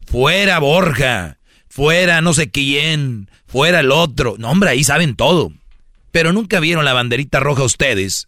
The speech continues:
porque critican al directivo que el jugador aquel que contrató ya tenía una lesión del tobillo y que estaba estillada la rodilla y que nunca le hicieron un examen exhaustivo para ver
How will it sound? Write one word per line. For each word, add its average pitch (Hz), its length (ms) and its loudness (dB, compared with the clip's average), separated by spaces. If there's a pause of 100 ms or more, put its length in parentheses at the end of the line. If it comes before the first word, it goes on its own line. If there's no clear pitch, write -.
(120)
porque 98 240 -6
critican 135 400 -2
al 123 100 -2
directivo 123 500 -2
que 107 120 -6
el 104 60 -6
jugador 117 360 0
aquel 123 460 -2 (360)
que 135 140 -2
contrató 120 500 0
ya 139 120 0
tenía 127 240 -4
una 139 160 -2
lesión 127 340 0
del 123 140 0
tobillo 123 560 0
y 104 60 -2
que 107 340 -2
estaba 127 280 0
estillada 123 540 0
la 113 120 0
rodilla 113 580 -2 (280)
y 139 100 -4
que 135 140 -2
nunca 147 220 0
le 123 60 0
hicieron 143 240 0
un 139 40 0
examen 135 460 0
exhaustivo 120 720 -2
para 117 260 0
ver 131 300 0